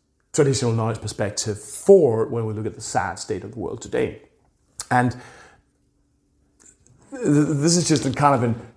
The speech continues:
an, an experiment, uh, a little bit with, with looking at this traditional knowledge perspective, bringing it into contemporary politics.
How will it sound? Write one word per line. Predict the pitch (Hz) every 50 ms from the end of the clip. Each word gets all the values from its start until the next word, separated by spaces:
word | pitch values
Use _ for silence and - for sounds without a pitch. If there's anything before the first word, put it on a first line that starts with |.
| _ -
an, | 135 135 - - 143 135 - - - - - _
an | - 135 - -
experiment, | - - - - 156 151 151 151 147 135 120 117 117 120 - - - - -
uh, | 123 120 120 120 117
a |
little | 123 127 127
bit | 127 117 123 117
with, | 120 123 117 - -
with | - 120 113 107
looking | 110 123 151 185 175 214 190 165
at | 120 98 -
this | - 95 95 - - - - - _ -
traditional | - 139 123 120 113 117 110
knowledge | 107 110 107 107 110 - -
perspective, | - 107 - - 107 107 - - 120 107 -
bringing | - 135 139 143 156 156 135
it | 107 101 95 - - - - - - - -
into | 123 123 120 120
contemporary | - 117 117 107 - 107 110 110 - - 104
politics. | - - 113 113 113 - - - - - - - -